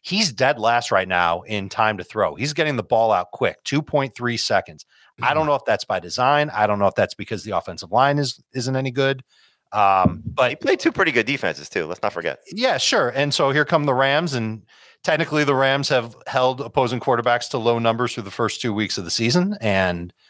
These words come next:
Speaker 1: maybe that'll, that'll help Burrow on Monday night. But I also think that that's a little fluky 'cause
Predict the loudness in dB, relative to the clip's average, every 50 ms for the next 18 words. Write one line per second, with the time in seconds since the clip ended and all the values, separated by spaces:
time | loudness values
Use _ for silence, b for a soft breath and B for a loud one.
0 | b b b b b -8 -4 -2 0 0 0 0 2 2 2 2 2 0 0 -2
1 | 0 0 2 2 2 2 2 2 0 0 0 0 2 2 4 4 2 2 2 2
2 | 0 0 0 0 0 0 0 0 0 0 -2 -2 0 0 0 0 -2 _ -4 0
3 | 2 2 4 4 2 2 2 0 0 0 0 -2 -6 -10 _ _ _ -10 -8 -8
4 | -6 -4 -4 -4 -4 -2 -2 -2 -2 0 0 0 0 0 -2 -6 -4 -2 0 0
5 | 0 -2 -4 -8